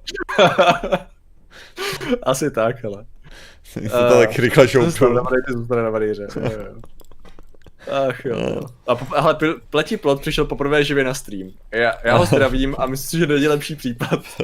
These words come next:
Speaker 2: <laughs>
Speaker 1: přijít poprvé na náš živý stream než teď. Samozřejmě tady se sofistikovaně řeší pouze vědecká témata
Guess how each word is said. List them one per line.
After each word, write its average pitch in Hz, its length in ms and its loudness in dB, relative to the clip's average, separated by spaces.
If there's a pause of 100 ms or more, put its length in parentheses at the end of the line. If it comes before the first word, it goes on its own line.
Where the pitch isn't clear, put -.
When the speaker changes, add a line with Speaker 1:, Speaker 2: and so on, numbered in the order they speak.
(240)
Speaker 2:
<laughs> - 480 -20
Speaker 1:
přijít 160 300 -6
poprvé 147 340 2
na 143 60 4
náš 139 180 4
živý 139 240 0
stream 123 260 -6
než 120 180 -2
teď. 107 300 0
Samozřejmě 147 440 0
tady 131 180 2
se 131 100 -2
sofistikovaně 135 680 -4
řeší 127 260 -6
pouze 113 280 -8
vědecká 113 400 -2
témata 107 540 -2